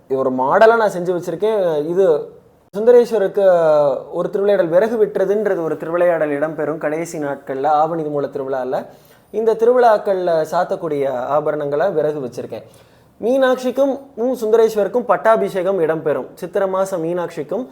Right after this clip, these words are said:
ஆவணி மாசம் சுந்தரேஸ்வருக்கும் இடம்பெறிய செண்டு, வேல் செண்டு, அது ஒரு அரசரா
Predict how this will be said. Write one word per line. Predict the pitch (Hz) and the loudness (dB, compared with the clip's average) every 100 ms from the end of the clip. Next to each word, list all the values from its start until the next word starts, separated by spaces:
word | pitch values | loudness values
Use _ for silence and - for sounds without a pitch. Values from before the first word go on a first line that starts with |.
| - _ | -18 _
ஆவணி | - 175 226 233 | 0 2 2 0
மாசம் | 202 185 190 208 175 | 0 -2 -2 -4 -6
சுந்தரேஸ்வருக்கும் | - 196 214 190 190 165 165 185 | -6 0 0 0 -2 -4 -2 -2
இடம்பெறிய | 165 170 160 147 143 127 113 - | -2 -2 -2 0 0 -2 -4 -6
செண்டு, | 175 196 196 147 | -4 0 0 0
வேல் | 143 190 214 208 - | 0 2 2 0 -4
செண்டு, | 170 196 190 190 165 | -4 0 2 2 2
அது | 135 135 | -2 -2
ஒரு | 143 143 | -2 -2
அரசரா | 135 135 190 196 185 | 0 0 0 0 0